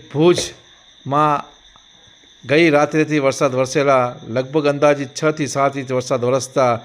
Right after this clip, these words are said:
અંતે હમીરસર તળાવ ઓગની જતા શહેરીજનોમાં આનંદનો ઉત્સાહમાં વધારો થયો હતો.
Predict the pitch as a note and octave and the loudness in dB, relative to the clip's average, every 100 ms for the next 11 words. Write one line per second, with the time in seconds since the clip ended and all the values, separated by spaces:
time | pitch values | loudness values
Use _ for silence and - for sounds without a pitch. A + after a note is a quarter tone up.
0 | - - - C3+ C#3 D#3+ B2+ C#3+ C#3 D3+ | -12 -20 -10 -8 -2 0 0 -2 -2 0
1 | C3 C3 C3 C3 B2 B2+ C3+ B2 A#2+ C3+ | 0 2 2 2 0 -2 -2 -2 0 2
2 | C3 B2+ - - _ _ _ _ _ _ | 2 0 -8 -20 _ _ _ _ _ _
3 | _ - D#3 - D#3+ E3+ E3+ D3 D3 D3 | _ -20 -18 -4 0 0 2 2 2 4
4 | C#3+ C#3 C#3+ - C3 C#3+ D3 C#3+ C#3 B2+ | 4 2 -2 -2 -2 0 0 -2 -2 -4
5 | - D3 C#3+ C#3 B2+ C3 A2+ B2 C3 B2+ | 0 4 4 2 -2 -2 0 2 2 0
6 | B2 A#2 A2+ A2+ | 0 0 0 -4